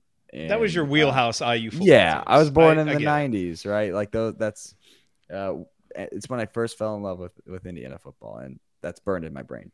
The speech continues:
Speaker 1: But
Speaker 2: People, people who were, who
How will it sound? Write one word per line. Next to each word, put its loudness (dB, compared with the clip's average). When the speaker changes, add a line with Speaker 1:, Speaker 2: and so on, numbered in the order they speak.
Speaker 1:
But 4
Speaker 2:
People, 2
people 0
who 4
were, 2
who -8